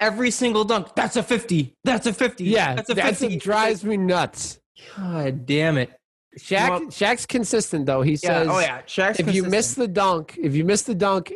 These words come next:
Speaker 2: you miss points,
Speaker 1: Th-, that,
Speaker 2: no
Speaker 1: and
Speaker 2: matter
Speaker 1: he'll,
Speaker 2: how good it
Speaker 1: and
Speaker 2: is."
Speaker 1: he'll call out a dunk if it's easy or if it's, like, an in-game dunk. Like, some, I th-, I can't remember
Speaker 2: Yeah.
Speaker 1: who,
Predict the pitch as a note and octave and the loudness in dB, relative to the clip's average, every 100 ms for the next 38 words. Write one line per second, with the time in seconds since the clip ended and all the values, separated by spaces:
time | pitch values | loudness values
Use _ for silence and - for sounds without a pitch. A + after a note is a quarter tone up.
0 | - D#3+ E3 E3+ D#3+ - - - G2+ - | -2 0 2 0 0 -6 -14 -8 -8 -6
1 | D#3 E3 F3 F3 G#3 - D#3 D3+ D#3 E3 | -6 -6 -4 -2 0 2 2 2 0 0
2 | D#3+ D3 C3 F3+ F3+ G3 - G#3 G3+ G3+ | 0 0 2 2 2 0 0 0 2 2
3 | F#3 D3 E3+ E3 D3+ C3 - E3 D#3+ F3 | 0 0 -2 0 0 -2 -4 -2 0 0
4 | F#3+ F#3+ E3+ D3+ D3 D3 C#3 C#3+ D3 C#3 | 2 2 2 2 0 0 0 0 0 2
5 | C3+ C3 B2 D3 B2 - - B2 A#2+ A2+ | 2 0 0 0 -2 -6 -8 -4 -2 -2
6 | F3 - - - C3+ - D3+ F3+ E3+ B2 | -2 -2 -6 -4 -2 -2 -2 0 2 2
7 | G2 C#3 | 2 -2